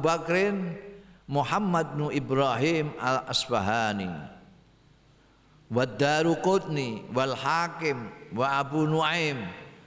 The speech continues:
wa Abu Abdillah wa Abu Abdurrahman As-Sulami wa Abu Sa'idin Al-Malini wa Abu Usman As-Sabuni wa Abdullah ibnu Muhammad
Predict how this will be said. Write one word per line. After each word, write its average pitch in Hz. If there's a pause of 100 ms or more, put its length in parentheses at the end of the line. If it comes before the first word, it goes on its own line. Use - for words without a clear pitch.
(120)
wa 123 (120)
Abu 147
Abdillah 143 (1500)
wa 117 (100)
Abu 147
Abdurrahman 147
As-Sulami 143 (800)
wa 123
Abu 147
Sa'idin 156
Al-Malini 139 (640)
wa 131
Abu 147
Usman 151
As-Sabuni 143 (720)
wa 117
Abdullah 135
ibnu 147
Muhammad 143